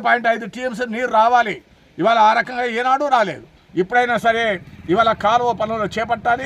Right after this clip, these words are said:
ఆధునీకరణ పనులు చేపట్టాలి, ఈ గండను పూడ్చాలి. ఇవాళ మొత్తం అంతా కూడా మనకు రావాల్సినటువంటి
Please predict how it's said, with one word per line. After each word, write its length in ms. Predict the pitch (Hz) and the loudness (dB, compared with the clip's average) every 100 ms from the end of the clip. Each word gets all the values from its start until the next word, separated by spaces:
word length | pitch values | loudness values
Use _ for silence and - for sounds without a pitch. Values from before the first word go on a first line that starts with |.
| 233 | 2
ఆధునీకరణ 540 | 220 240 233 220 208 208 | 2 -2 -6 -4 -4 -2
పనులు 180 | 196 196 | -4 -4
చేపట్టాలి, 500 | 202 240 233 240 262 277 226 - - 185 | -2 -2 -2 -2 -2 -6 -14 -20 -8 -4
ఈ 20 | 220 180 | 0 0
గండను 320 | 220 254 233 - | 0 0 -2 -6
పూడ్చాలి. 540 | 247 247 262 262 285 294 - - - | -8 -2 2 2 2 -8 -12 -14 -2
ఇవాళ 180 | 220 240 226 | 0 2 0
మొత్తం 220 | 214 247 | -2 -4
అంతా 120 | 233 240 | -4 -2
కూడా 120 | 240 226 | 0 2
మనకు 200 | 214 196 202 | 0 2 2
రావాల్సినటువంటి 640 | 247 247 196 226 220 | 4 2 0 -6 -6